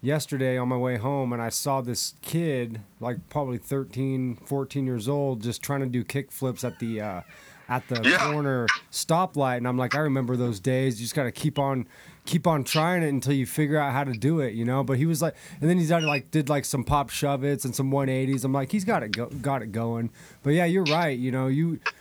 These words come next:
Speaker 1: you definitely hurt yourself, but, uh, you were,
Speaker 2: Yeah,
Speaker 1: you
Speaker 2: so,
Speaker 1: were, uh,
Speaker 2: and then,
Speaker 1: were
Speaker 2: you know, through
Speaker 1: you
Speaker 2: that process, through the,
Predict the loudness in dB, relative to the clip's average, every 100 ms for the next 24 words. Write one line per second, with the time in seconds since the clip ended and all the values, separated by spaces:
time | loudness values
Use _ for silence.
0 | -8 -2 2 2 2 2 2 2 2 2
1 | 0 -2 -2 -4 -6 -8 -10 -6 -4 -4
2 | -6 -8 -12 -20 -20 -2 2 4 4 4
3 | 4 4 2 4 4 4 2 2 2 0
4 | -2 -6 -8 2 4 4 2 2 4 4
5 | 2 0 2 2 4 2 2 0 2 4
6 | 2 2